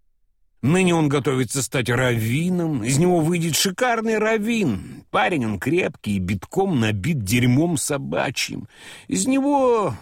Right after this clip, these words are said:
выйдет толк. Но вообще-то он не против войны. Как и большинство людей, он делит войны на хорошие и плохие.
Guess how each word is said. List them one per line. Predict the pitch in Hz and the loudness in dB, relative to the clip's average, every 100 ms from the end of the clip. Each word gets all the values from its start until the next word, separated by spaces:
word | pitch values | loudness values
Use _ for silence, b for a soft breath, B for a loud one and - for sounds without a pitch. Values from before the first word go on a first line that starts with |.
| B | B
выйдет | 95 107 240 226 135 90 76 - | -6 -2 2 2 2 -2 -6 -6
толк. | - 101 73 - - - - - | -2 0 -2 -8 -20 -20 -20 -12
Но | - - - 196 - | -4 -2 0 0 0
вообще-то | 220 214 196 - 269 262 226 | 0 0 0 -2 0 0 0
он | 220 220 220 214 | 0 0 0 0
не | 185 | 0
против | 139 170 226 - 160 | 2 2 2 2 -2
войны. | 107 95 107 101 101 98 110 220 208 _ _ _ _ _ _ - | -2 -2 0 0 0 0 -2 -4 -8 _ _ _ _ _ _ -10
Как | 82 - | -10 -8
и | |
большинство | 78 85 85 - 85 - 85 92 | -8 -6 -6 -6 -6 -6 -4 -4
людей, | 85 80 80 131 - - - | -4 -6 -4 -2 -2 -4 -6
он | 87 92 92 | -4 -2 0
делит | 87 98 92 82 | 0 0 0 -2
войны | 98 110 104 98 92 | 0 2 2 0 0
на | 92 90 | 0 -2
хорошие | - 107 117 165 170 - 82 76 | -2 -2 0 0 0 -2 -2 -4
и | 73 | -6
плохие. | - 76 - - - - - | -8 -10 -10 -12 -10 -8 -10